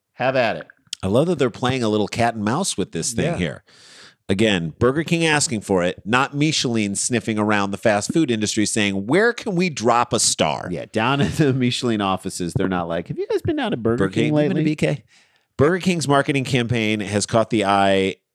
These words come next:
Speaker 2: of the respected culinary
Speaker 1: Oh, boy.
Speaker 2: guide. Do you know this? The fast food giant's Belgian arm,
Speaker 1: Mm-hmm.
Speaker 2: uh, launched a petition demanding the sought-after star for its new Master Angus burger.
Speaker 1: Mm-hmm.
Speaker 2: Master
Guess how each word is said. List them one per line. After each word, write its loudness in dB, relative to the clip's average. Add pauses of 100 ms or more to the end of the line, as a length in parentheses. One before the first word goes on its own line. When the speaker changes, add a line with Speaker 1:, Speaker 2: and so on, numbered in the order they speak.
Speaker 2:
of 2
the -2
respected -4
culinary -4
Speaker 1:
Oh, -16
boy. -20
Speaker 2:
guide. 2
Do -6
you -4
know 0
this? -2
The -4
fast -2
food 0
giant's -2
Belgian -4
arm, -8 (320)
Speaker 1:
Mm-hmm. -10
Speaker 2:
uh, 4
launched 0
a -8
petition -2
demanding 0
the 0
sought-after 2
star 2
for 0
its -2
new 2
Master 0
Angus 0
burger. -2
Speaker 1:
Mm-hmm. -16 (460)
Speaker 2:
Master -2